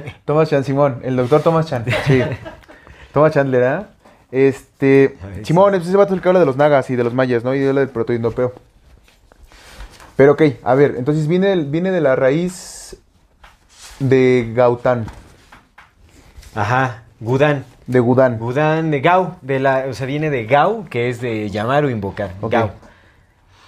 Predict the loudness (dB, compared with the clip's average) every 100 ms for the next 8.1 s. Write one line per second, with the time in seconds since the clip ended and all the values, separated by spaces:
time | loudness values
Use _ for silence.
0 | _ _ _ _ -8 -2 -2 2 4 4
1 | 4 0 -4 -2 -2 -2 -2 -2 -4 -14
2 | -10 -10 -2 0 0 -2 -4 -4 -2 -2
3 | -2 -2 -2 -4 -10 -16 -14 -14 -12 -10
4 | -10 -8 -4 2 2 2 -4 -8 -12 -8
5 | -6 -4 -4 -6 -8 -10 -8 -8 -14 -20
6 | _ -20 -20 -20 -20 -20 -20 -20 -20 -20
7 | -16 -8 -4 -2 -2 -2 -4 -8 -8 -8